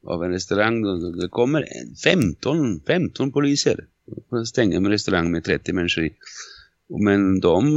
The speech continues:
börjar, eh, sjunga och säga "Libertà, libertà.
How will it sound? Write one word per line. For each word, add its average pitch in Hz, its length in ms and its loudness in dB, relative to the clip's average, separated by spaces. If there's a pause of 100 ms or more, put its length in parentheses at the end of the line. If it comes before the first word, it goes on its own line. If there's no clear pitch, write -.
börjar, 127 360 4
eh, 104 560 2 (260)
sjunga 113 460 2
och 127 200 0
säga 98 520 0
"Libertà, 98 600 2
libertà. 113 540 0